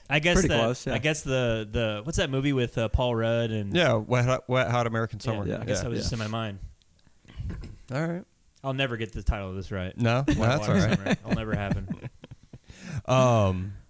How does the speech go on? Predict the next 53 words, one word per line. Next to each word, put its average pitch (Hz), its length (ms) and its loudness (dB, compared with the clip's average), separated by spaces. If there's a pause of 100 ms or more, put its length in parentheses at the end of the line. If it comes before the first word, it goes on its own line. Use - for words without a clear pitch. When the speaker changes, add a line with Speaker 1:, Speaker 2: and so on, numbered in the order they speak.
Speaker 1:
Never 143 200 0
seen 139 220 0
it. 98 140 -10
This 110 80 -12
is 117 60 -10
my 120 120 -6
first 117 220 -8
time. 104 180 -8
Speaker 2:
Yeah, 104 160 2
same. - 340 -2 (320)
Speaker 3:
Yeah? 131 220 2 (380)
Okay. 117 300 0
Speaker 2:
Yeah. 123 180 0
Speaker 1:
You 120 100 -6
said 127 160 -2
you 117 80 -2
watched 113 240 -2
a 110 60 -8
lot, 101 200 -6
right? 101 160 -6
When 113 100 -2
you 123 80 4
Speaker 3:
Yeah. 92 240 0
Speaker 1:
were, 92 60 -4 (220)
when 95 120 -4
Speaker 3:
Yeah, 87 60 -2
Speaker 1:
you 90 40 -2
were 107 60 -2
Speaker 3:
it - 20 -2
was, 107 80 -4
Speaker 1:
a 107 40 -4
youngin'? 117 340 -6
Speaker 3:
it 107 60 -4
was 95 140 -2
in 90 100 -6
the 87 60 -8
general 90 340 -8
rotation, 90 640 -10 (160)
so. 85 440 -8 (100)
Speaker 1:
Did 110 160 -4
you, 110 240 -2
uh, 104 200 -2 (380)
relate 113 340 -6
to 110 100 -2
Sean 110 280 -6
Astin? 110 520 -8
Is 104 100 -10
that, 107 220 -8 (300)
Speaker 3:
I, 117 180 2
Speaker 1:
is 107 120 -10
that 107 160 -8
why? 110 360 -4 (240)
Speaker 3:
uh, 135 600 4